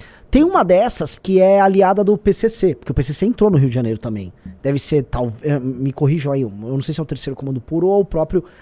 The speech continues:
A D A, que Amigos dos Amigos é a famosa A D A. E as duas são as milícias, tá? Esse mapa é só um mapa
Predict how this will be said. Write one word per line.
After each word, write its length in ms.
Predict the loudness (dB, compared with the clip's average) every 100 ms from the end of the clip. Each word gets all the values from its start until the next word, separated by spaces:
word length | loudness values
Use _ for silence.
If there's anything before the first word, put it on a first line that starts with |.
| -8
A 120 | -2 2
D 200 | 2 2
A, 180 | 0
que 180 | -8 -6
Amigos 220 | -4 -2
dos 60 | -2
Amigos 240 | -2 -4
é 20 | -6
a 20 |
famosa 360 | -6 -4 -4 -8
A 120 | -6
D 160 | -2 -2
A. 160 | -2 -8 -20 -20 -20 -8 2
E 80 | 4
as 200 | 4 4
duas 260 | 4 4
são 160 | 2 -2
as 100 | 0
milícias, 720 | 2 2 0 -2 -10 -12 -18 -20 -20 -20 -20 -20 -20 -20 -20 -20 -20 _
tá? 180 | -6 -6 -6 _ 2
Esse 300 | 2 2 0
mapa 420 | 2 2 0 2
é 160 | 2 2
só 340 | 0 0 2
um 100 | 2
mapa 460 | 2 0 0 -4